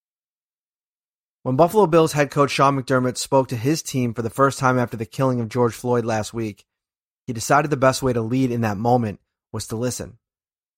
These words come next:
"I know that this hits directly at home for a lot of the guys on our football team," he said. "I've tried to open myself up to our players to be a listener, to be listening. I think that's important, to educate myself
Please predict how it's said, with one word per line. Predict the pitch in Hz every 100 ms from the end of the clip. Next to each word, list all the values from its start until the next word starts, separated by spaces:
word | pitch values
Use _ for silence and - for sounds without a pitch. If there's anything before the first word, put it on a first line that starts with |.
| _ _ _
"I | -
know | 135 160
that | 170
this | 151 -
hits | 156 -
directly | - 131 143 147
at | 135
home | 110 139 127
for |
a | 120
lot | 120 117
of |
the | 117
guys | 110 113 113
on | 107
our | 95
football | 135 117 104
team," | 95 104 95
he | 92
said. | - 98 98 _ _ _ _ _ _
"I've | 123
tried | - 143 156
to |
open | 151 147
myself | 139 131 - 123
up | 131 127
to | 127
our | 113
players | - 127 120
to | 117
be | 117
a | 110
listener, | 113 127 - 67 -
to | -
be | 104
listening. | 107 113 101 98 - - _ _ _ _ _
I | 113
think | - 147
that's | 151 -
important, | 117 - 139 73 87
to | -
educate | 131 131 156 147
myself | 117 110 - 127 143